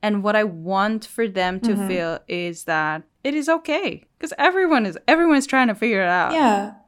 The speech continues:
Speaker 1: Yeah? No one's got
Speaker 2: Yeah.
Speaker 1: it.
Speaker 2: I'm sure you've heard this where they say, you know, "Oh, tell God about your plans and he'll laugh at you," <laughs> you know? But, like,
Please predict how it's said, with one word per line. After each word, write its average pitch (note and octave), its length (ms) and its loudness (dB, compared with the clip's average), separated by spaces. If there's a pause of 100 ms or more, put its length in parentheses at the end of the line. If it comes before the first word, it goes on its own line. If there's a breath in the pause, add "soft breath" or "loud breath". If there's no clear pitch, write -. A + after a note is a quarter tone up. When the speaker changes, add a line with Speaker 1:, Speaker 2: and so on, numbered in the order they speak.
Speaker 1:
Yeah? C4 320 0
No D#4+ 220 4
one's F4 260 0
got F#3 240 0
Speaker 2:
Yeah. F#3+ 300 2
Speaker 1:
it. - 60 -16 (320)
Speaker 2:
I'm A#3+ 120 6
sure C#4+ 200 4
you've C4 220 6
heard G#3 300 2
this F#3+ 320 0
where G3 100 -2
they F#3 160 -2
say, F#3 420 0
you F#3 140 -2
know, F3 300 0 (320 loud breath)
"Oh, D#4 180 6
tell C#4+ 340 4
God A3 280 6
about G3+ 260 2
your G3+ 120 0
plans F3+ 480 -2
and F3+ 120 -6
he'll G3 220 2
laugh F#3+ 320 4
at - 200 -8
you," F#3+ 340 -2
<laughs> - 40 -10
you C4+ 140 8
know? C4 840 6 (840 loud breath)
But, D#4 340 6
like, D4+ 520 2